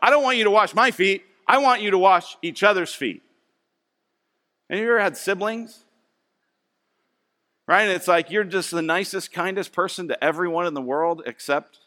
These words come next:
them. Right? And isn't this hard? I mean, c-, 'cause look, look, foot washing's low.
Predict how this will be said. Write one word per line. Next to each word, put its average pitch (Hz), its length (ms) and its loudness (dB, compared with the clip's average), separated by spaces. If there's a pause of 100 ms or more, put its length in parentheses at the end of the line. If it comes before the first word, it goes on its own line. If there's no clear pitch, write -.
(1800)
them. 123 440 -6 (2000)
Right? 180 300 0
And 165 140 -2
isn't 240 240 0
this 240 160 0
hard? 233 340 0 (960)
I 160 80 0
mean, 175 400 0 (1400)
c-, 214 100 0
'cause 180 320 -4
look, 240 260 0
look, - 300 -2 (240)
foot 226 380 0
washing's 175 560 -6
low. 123 580 -2